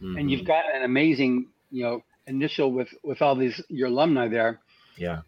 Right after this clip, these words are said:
Speaker 1: Um, you guys are all have your careers that you're building. It's going to result in a good base, and, and what you, your audience versus, you know, Storms versus, you know, all the other guys there
Speaker 2: Mm-hmm.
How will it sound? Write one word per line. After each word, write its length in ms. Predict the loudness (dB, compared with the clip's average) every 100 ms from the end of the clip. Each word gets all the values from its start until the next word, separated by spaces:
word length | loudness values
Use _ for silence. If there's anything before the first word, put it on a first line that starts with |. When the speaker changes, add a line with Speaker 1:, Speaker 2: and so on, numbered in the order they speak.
| -6
Speaker 1:
Um, 260 | -6 -6
you 140 | -4 2
guys 220 | 4 4
are 100 | 4
all 120 | 4
have 160 | 4 2
your 100 | 0
careers 340 | -2 2 2
that 80 | 2
you're 120 | -4
building. 320 | -2 0 0 -4
It's 160 | -6
going 180 | -2 2
to 80 | 4
result 480 | 2 4 4 4 4
in 160 | 2
a 140 | 0 -6
good 360 | 2 2 2
base, 320 | 2 2 2 -2 -12 -18 -20 -20 _
and, 340 | -4 -2 -2 -6 _ _ _
and 400 | -4 -2 0 -4 -10 _ -20 _ _ _ _
what 200 | 2 2
you, 320 | 6 4 4 0 -6
your 260 | 2 4
audience 460 | 6 4 2 2 0 -6 -16 _ _
versus, 480 | 2 2 4 0 0 -8 -12 -14 _ _ _ _ _
you 100 | -2
know, 140 | 0 0
Storms 600 | 2 4 6 6 4 2
versus, 920 | 4 4 4 4 4 2 -4 -8 -8 _
you 100 | -4
know, 160 | -2 -2
all 240 | 2 2
the 120 | 4 4
other 160 | 4
guys 340 | 4 4 2 4
there 320 | 4 4 0 _ -12
Speaker 2:
Mm-hmm. 420 | -8 -6 -6 -8